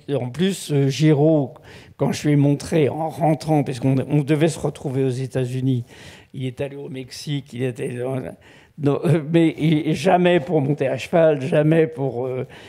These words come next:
pour décider, voir la, la vraie vie de ça. Par contre, quand il a vu la photo, il m'a dit, «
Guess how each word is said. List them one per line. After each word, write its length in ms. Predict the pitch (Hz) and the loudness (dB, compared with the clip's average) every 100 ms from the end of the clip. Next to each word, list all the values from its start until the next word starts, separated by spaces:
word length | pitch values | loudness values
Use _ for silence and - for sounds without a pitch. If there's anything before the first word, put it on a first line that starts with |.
| - _ | -20 _
pour 260 | 147 147 139 | -2 0 0
décider, 520 | 143 147 - 160 135 | 0 -2 -2 -4 -4
voir 460 | 143 165 180 156 151 | 0 4 4 2 0
la, 260 | 131 131 | 0 0
la 140 | 120 139 | -4 -4
vraie 300 | 170 170 151 | 0 2 2
vie 180 | 151 | -2
de 60 | 139 | -4
ça. 440 | - 160 175 302 - - - - | -2 0 2 -2 -10 -20 -20 -10
Par 200 | - - | -10 -8
contre, 280 | - 190 208 | 0 2 2
quand 220 | - 147 | -4 -6
il 100 | 147 143 | -4 -4
a 20 | |
vu 160 | 139 | -4
la 100 | 131 | -4
photo, 400 | 175 139 127 170 | -4 -4 0 2
il 80 | 160 | 2
m'a 140 | 123 127 | 0 0
dit, « 180 | 156 | -2